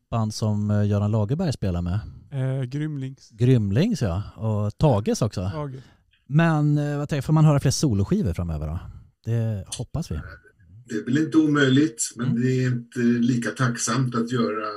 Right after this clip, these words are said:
Speaker 3: inspelningar och ge ut skivor och, med musik idag, upplever jag. Det är för många, det är för mycket digital teknik till exempel som jag inte är bekväm med.
Speaker 1: Mm.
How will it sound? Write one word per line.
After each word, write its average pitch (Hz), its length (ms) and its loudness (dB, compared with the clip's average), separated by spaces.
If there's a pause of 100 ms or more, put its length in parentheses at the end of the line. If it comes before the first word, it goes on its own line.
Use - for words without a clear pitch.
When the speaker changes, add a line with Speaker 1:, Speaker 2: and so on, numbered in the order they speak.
(460)
Speaker 3:
inspelningar 98 1000 -4
och 92 180 -14 (400)
ge 107 240 -6
ut 95 220 -8
skivor - 640 -12
och, - 100 -20 (420)
med 90 180 -16
musik 85 380 -10 (720)
idag, 110 480 0
upplever 104 400 0
jag. - 340 -6 (1400)
Det 107 60 -2
är 107 80 0
för 110 120 -4
många, 104 400 0 (1400)
det 135 60 -6
är 120 40 -6
för 135 140 -4
mycket 127 480 0
digital 120 540 2
teknik 113 500 -6
till - 140 -10
exempel - 380 -14
som 92 200 -14
jag 85 100 -12
inte - 240 -20
är 82 180 -12
bekväm 117 540 -4 (160)
med. - 340 -14 (280)
Speaker 1:
Mm. 104 180 -18